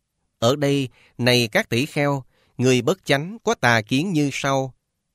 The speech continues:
không có bố thí, không có lễ hy sinh, không có tế tự, không có quả vị thuộc các nghiệp thiện ác, không có đời này, không có đời khác, không có cha, không có mẹ, không có loại hóa sanh.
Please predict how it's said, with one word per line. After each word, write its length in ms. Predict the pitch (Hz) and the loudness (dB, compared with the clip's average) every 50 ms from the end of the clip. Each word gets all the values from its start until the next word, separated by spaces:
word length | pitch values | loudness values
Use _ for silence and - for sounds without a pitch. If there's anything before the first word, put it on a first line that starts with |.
| _ _ | _ _
không 340 | _ - - 147 147 139 123 | _ -2 2 2 2 2 2
có 140 | - 139 160 | 4 2 4
bố 220 | 151 135 143 165 - | 4 2 0 0 -2
thí, 320 | - 135 131 139 175 220 220 _ _ _ _ _ | -2 -2 -2 -2 -2 -4 -8 _ _ _ _ _
không 280 | _ - 185 175 170 | _ 0 2 2 2
có 120 | - 214 220 | 2 0 2
lễ 200 | 156 117 113 131 | 2 2 2 2
hy 240 | 190 175 160 151 151 | 2 2 0 0 0
sinh, 320 | - - 151 147 143 139 131 - _ _ _ _ | 0 -2 -2 -2 -2 -4 -6 -10 _ _ _ _
không 280 | _ - - 170 160 151 | _ 0 2 2 2 2
có 100 | - 196 | 0 -2
tế 260 | - - 180 208 240 - | 0 0 0 -2 0 0
tự, 320 | 117 110 107 107 107 113 - _ _ _ _ _ | 0 0 0 0 -2 -4 -8 _ _ _ _ _
không 260 | _ - - - 175 - | _ 0 2 2 2 2
có 140 | - 240 | 0 -2
quả 280 | - - 120 113 139 190 180 120 | 0 2 2 2 2 2 0 0
vị 220 | 113 110 113 123 | 0 0 0 -2
thuộc 280 | - - 120 113 110 - - | -2 -2 -2 -2 -2 -4 -4
các 200 | - 226 240 - | -4 -4 -2 -2
nghiệp 240 | 117 113 113 113 - _ _ - | -2 0 0 0 -2 _ _ -8
thiện 380 | - 120 110 104 107 110 117 113 - | -4 -2 -2 0 -2 -2 -4 -4 -2
ác, 260 | 131 131 151 190 - _ _ _ _ _ _ _ _ _ _ | -2 -2 -2 -2 -6 _ _ _ _ _ _ _ _ _ _
không 260 | _ - - 196 185 | _ -2 0 0 0
có 100 | 170 226 | 0 -2
đời 220 | 190 143 117 117 117 | 0 0 0 0 0
này, 320 | 113 117 113 113 110 104 - _ _ _ _ | 0 0 0 0 -2 -4 -8 _ _ _ _
không 240 | - - 175 170 | -2 0 0 0
có 120 | - - - | 0 -2 -2
đời 240 | - 113 113 110 104 | 0 0 0 0 -2
khác, 340 | - - 147 165 208 - _ _ _ _ _ _ | -4 -6 -6 -6 -6 -8 _ _ _ _ _ _
không 280 | _ - - 160 151 135 | _ 0 0 0 2 2
có 120 | - 175 180 - | 2 0 0 0
cha, 380 | - 143 135 135 131 127 117 - _ _ | -2 0 0 0 0 -2 -6 -10 _ _
không 280 | _ - - 196 185 - | _ -2 -2 -2 0 2
có 120 | - 240 | 2 2
mẹ, 400 | 208 139 113 107 101 104 110 120 117 - _ _ _ _ _ | 2 2 0 0 -2 -2 -6 -8 -12 -18 _ _ _ _ _
không 280 | _ - 185 180 180 160 | _ 0 0 0 2 2
có 120 | 170 175 | 0 0
loại 240 | - 120 110 107 107 | 0 0 0 0 -2
hóa 280 | 117 113 131 143 190 214 | -2 0 0 0 0 0
sanh. 320 | - - 143 139 131 127 | -4 -4 -6 -6 -6 -8